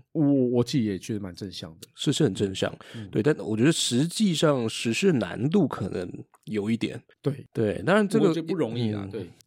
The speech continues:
Speaker 2: 对啊，就是从这个产品设计啊，到整个电池的回收，
Speaker 1: 嗯。
Speaker 2: 回收之后再怎么把这些元素拿出来，再重新再去利用。
Speaker 1: 是。
Speaker 2: 然后还牵涉到里面的一些利益关系。
Speaker 1: 对。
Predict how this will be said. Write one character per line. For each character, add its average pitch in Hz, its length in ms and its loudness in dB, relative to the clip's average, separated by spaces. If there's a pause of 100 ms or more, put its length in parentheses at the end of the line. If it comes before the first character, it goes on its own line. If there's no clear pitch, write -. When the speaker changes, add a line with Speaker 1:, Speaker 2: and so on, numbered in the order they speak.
(180)
Speaker 2:
对 180 160 4
啊， 151 140 6
就 139 100 -2
是 147 260 6
从 113 300 0
这 131 80 2
个 117 120 4
产 113 160 0
品 110 120 2
设 117 280 2
计 107 240 0
啊， 98 40 2
到 107 240 2
整 98 160 -6
个 98 140 -6
电 113 180 0
池 98 140 -6
的 98 140 -4
回 98 280 -2
收， 107 360 0
Speaker 1:
嗯。 110 60 -4 (560)
Speaker 2:
回 107 140 4
收 123 120 6
之 123 140 4
后 117 160 6
再 113 380 2
怎 101 100 -6
么 101 240 -6
把 98 220 -6
这 107 120 -8
些 107 600 2
元 104 180 0
素 117 180 -2
拿 98 160 -4
出 110 200 -2
来， 98 120 0
再 107 160 0
重 98 220 -6
新 104 260 -4
再 101 200 -2
去 98 220 -6
利 98 320 -6
用。 95 300 2 (220)
Speaker 1:
是。 117 280 -4
Speaker 2:
然 95 220 -4
后 107 300 4
还 101 240 -2
牵 147 180 0
涉 170 120 2
到 165 100 2
里 101 140 -4
面 139 120 2
的 113 80 2
一 101 80 0
些 117 120 0
利 143 120 -4
益 107 960 -8
关 110 240 -2
系。 110 400 -2 (360)
Speaker 1:
对。 95 280 -6